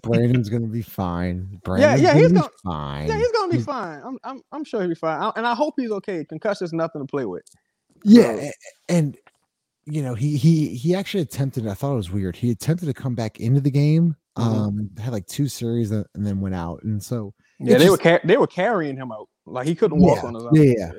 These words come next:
Speaker 2: Yeah.
Speaker 1: He, so he was, he was, you know, hopefully it was, I don't know what it is. Like, you know, they're saying concussion, like, symptoms, but, uh, the,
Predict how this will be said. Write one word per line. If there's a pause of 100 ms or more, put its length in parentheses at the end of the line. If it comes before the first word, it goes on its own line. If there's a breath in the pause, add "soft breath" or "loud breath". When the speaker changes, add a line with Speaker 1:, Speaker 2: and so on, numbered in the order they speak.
(100)
Speaker 2:
Yeah. (160)
Speaker 1:
He,
so
he
was, (240)
he
was,
you
know,
hopefully
it
was, (460)
I
don't
know
what
it
is.
Like,
you
know,
they're
saying
concussion,
like,
symptoms,
but, (260)
uh, (400)
the,